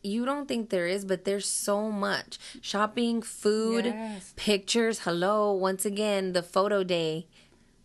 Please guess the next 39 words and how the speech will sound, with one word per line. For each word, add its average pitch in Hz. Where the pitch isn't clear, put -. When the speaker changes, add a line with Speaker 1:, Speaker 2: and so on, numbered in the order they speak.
Speaker 2:
There 226
Speaker 1:
Get 220
Speaker 2:
you 285
Speaker 1:
your 269
little 262
Speaker 2:
go. 262
Speaker 1:
cute 247
bag 190
together. 180
Get 196
your 233
cute 208
sunglasses. 190
Put -
your 208
flip-flops 185
on. 180
Speaker 2:
Y 202
Speaker 1:
Get 185
your 269
Speaker 2:
vámonos. 190
Speaker 1:
camera 190
and 165
roll 156
with 165
your 165
best 233
friends 247
Speaker 2:
Yes. 202
Speaker 1:
or 180
your 151
family 208
or 180
your 175
significant 285
other. 302
It 202
doesn't 220
matter. 156